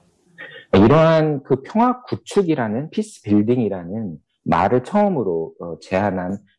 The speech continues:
사람은 요한 갈퉁이라는 또 다른 많이 알려진 평화학자인데요. 이 요한 갈퉁은 이러한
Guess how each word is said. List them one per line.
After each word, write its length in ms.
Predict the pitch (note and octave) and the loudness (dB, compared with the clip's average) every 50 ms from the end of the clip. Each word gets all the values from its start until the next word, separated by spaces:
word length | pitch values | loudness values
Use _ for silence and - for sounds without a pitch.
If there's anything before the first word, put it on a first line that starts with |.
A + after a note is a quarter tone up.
| _ | _
사람은 420 | - D3 C#3 C3+ B2+ C3 C#3 A#2 E2+ | -4 -4 -2 -2 -2 -2 -2 -2 -2
요한 320 | F2+ F#2 A2 B2 C3+ C3+ | -4 -4 -4 -4 -6 -8
갈퉁이라는 760 | - - F2+ E2 - - - C#3+ C3+ A#2 A2 F#2+ F2+ G2+ F#2+ - _ - | -10 -10 -12 -12 -10 -6 -4 -4 -2 -2 -4 -4 -6 -8 -8 -8 _ -2
또 180 | D3 D3 C#3+ C#3 - - _ _ | -2 -2 -2 -4 -8 -16 _ _
다른 300 | - F2+ E2+ F#2+ F2+ D#2 | -10 -6 -6 -6 -6 -2
많이 260 | - F2 F2 F2+ G#2 G2+ | -2 -2 -2 0 -2 -2
알려진 480 | D#2+ D#2 D#2+ E2+ D#2+ C#2 - F#2+ G2+ G#2+ _ _ _ _ _ | -2 -4 -4 -4 -6 -6 -6 -6 -6 -8 _ _ _ _ _
평화학자인데요. 1160 | - D3+ C#3+ C#3+ C#3+ C3+ D#3+ - _ - - E3 D3+ A2 F2 D2+ C#2 D2+ F2+ A2 G#2+ D#2+ - - _ - - - - - | -2 -2 -2 -2 -2 -6 -8 -12 _ -6 -6 -4 -4 -4 -4 -6 -6 -6 -6 -6 -8 -8 -10 -14 _ -20 -20 -6 0 4
이 100 | A#2+ A2+ | 4 6
요한 400 | G2+ G#2+ B2 D3 D#3 D#3+ D#3+ D3 | 6 6 4 4 2 2 -2 -6
갈퉁은 1040 | - - G#2 G#2 - _ - D3 C#3+ C3 B2+ A#2 A2+ A2+ - A2+ A#2+ C#3+ D3+ D3+ - _ - | -4 -4 -4 -4 -4 _ -6 -4 -2 -2 -2 -2 -4 -6 -6 -6 -6 -6 -8 -10 -14 _ -10
이러한 540 | - G#2 G#2 G2+ G#2+ A2 A2 A#2 A#2+ - | -6 -4 -2 -2 -2 -4 -4 -8 -10 -14